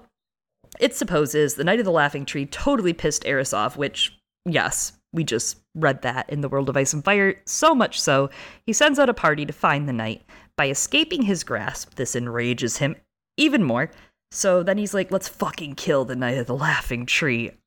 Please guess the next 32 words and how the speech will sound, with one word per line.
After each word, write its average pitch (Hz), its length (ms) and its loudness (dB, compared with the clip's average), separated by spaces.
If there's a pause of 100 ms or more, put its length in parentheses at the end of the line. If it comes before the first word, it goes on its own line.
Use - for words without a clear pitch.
(180)
We're 190 120 4
gonna 165 140 4
lock 175 400 2
him 175 120 2
up, 170 220 2 (400)
torture 180 380 2
him, 165 160 4 (320)
murder 151 500 6
him." 127 240 6
And 170 160 0
Rhaegar's 180 400 4
like, 196 200 2
"Ha, - 260 2
ha, 247 240 4
ha, 240 300 4
ha, - 520 -6
ha, - 0 -
ha, 247 260 4 (200)
ha. - 20 -12 (320)
Uh, 214 300 4
that's 185 300 2
a 269 40 4
problem." 151 560 0 (380)
And 170 360 2
he's 185 160 -4
like, 208 140 -2
"Wait, 208 220 0
no, 208 180 2
she's 214 220 -4
so 208 180 -2
cute, - 340 -4
lol." 175 340 2